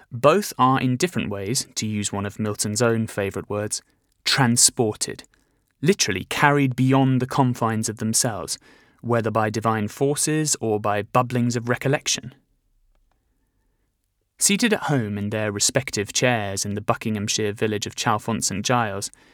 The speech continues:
whether sleeping or waking, the two Miltons are at the same time profoundly displaced, exploring the realms of inspiration or of memory.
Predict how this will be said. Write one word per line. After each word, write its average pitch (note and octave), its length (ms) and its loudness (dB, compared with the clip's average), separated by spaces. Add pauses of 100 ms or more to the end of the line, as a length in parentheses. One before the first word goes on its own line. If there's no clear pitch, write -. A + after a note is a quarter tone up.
(260)
whether G#2 200 -2
sleeping C#3+ 600 0
or A#2+ 200 0
waking, A#2 480 -4 (520)
the A#2+ 80 -4
two F#3 240 2
Miltons D#3 520 0
are C#3 100 2
at - 80 -2
the C#3 60 -4
same D#3 300 2
time C#3+ 320 0
profoundly D3+ 800 -2
displaced, C3 680 -2 (480)
exploring C#3+ 600 4
the C3 80 4
realms C3 360 4
of B2 80 -2
inspiration C3 880 2
or A#2+ 180 0
of A#2+ 80 -4
memory. G#2+ 540 -2